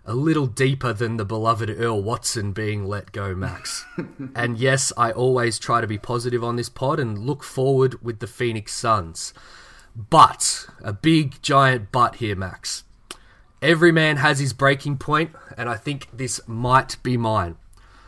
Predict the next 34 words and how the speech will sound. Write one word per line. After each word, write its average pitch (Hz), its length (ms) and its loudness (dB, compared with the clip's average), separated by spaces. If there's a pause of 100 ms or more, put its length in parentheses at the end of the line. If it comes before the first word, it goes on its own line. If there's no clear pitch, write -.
(160)
Not 156 300 0
so 147 160 -2
much 143 240 0
that 123 120 2
Igor's 117 420 4
gone, 113 360 0
I'm 113 100 -2
a 107 60 -2
big 104 240 -2
boy, 110 260 -2
I 113 100 2
can 107 200 -6
live 101 180 -4
without 101 340 0
him, 131 120 0
but 117 220 0
I've 107 100 -4
seen 117 300 0
so 143 400 2
many 131 220 2
Suns 123 360 0
fans 113 380 -2
in 101 100 -4
the 104 60 -4
not-so-distant 110 800 -4
past 104 500 0 (240)
say 113 260 -2
they're 104 120 0
done 135 380 4
with 135 140 2
the 120 100 -2
team, 120 440 2
and 95 160 -4
frankly, 123 560 0